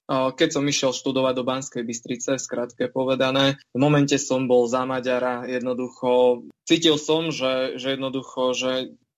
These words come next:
nepatrím do toho väčšinového, a, kolektívu, dávali ma k tej, tým, no, v podstate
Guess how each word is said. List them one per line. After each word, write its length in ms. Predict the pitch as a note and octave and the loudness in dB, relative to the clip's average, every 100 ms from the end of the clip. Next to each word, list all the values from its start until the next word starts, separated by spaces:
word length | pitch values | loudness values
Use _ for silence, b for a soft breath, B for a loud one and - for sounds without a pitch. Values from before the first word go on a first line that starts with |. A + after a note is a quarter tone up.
| C3 | -2
nepatrím 800 | C#3 D3+ D3+ C#3 - B2+ C3 B2+ | 2 2 2 0 -2 -6 -6 -6
do 80 | |
toho 400 | B2 B2+ A#2+ B2 | -4 -4 -2 -2
väčšinového, 1200 | A2+ C3+ C3 - B2+ B2 A#2+ B2 B2 A#2+ B2 A#2+ b b b b - | 0 -2 0 -2 -2 -2 0 0 0 0 0 0 b b b b -8
a, 240 | - A2+ A2+ | -2 -2 0
kolektívu, 1040 | C#3 C3+ C#3 - C#3+ C#3 C3+ C#3 C3 B2 | 2 4 2 2 4 4 4 2 0 -4
dávali 400 | B2 B2+ B2+ B2+ | 0 2 2 0
ma 240 | B2 A#2+ | -4 -10
k 20 | A#2+ | -10
tej, 180 | - A#2+ A#2 | -8 -6 -8
tým, 260 | - A#2+ A#2 A#2 A2+ _ _ F#3+ | -6 -6 -4 -6 -8 _ _ 0
no, 80 | D3+ | 0
v 100 | D3+ - | 0 -6
podstate 480 | C#3+ C3+ B2 B2 | -2 0 2 0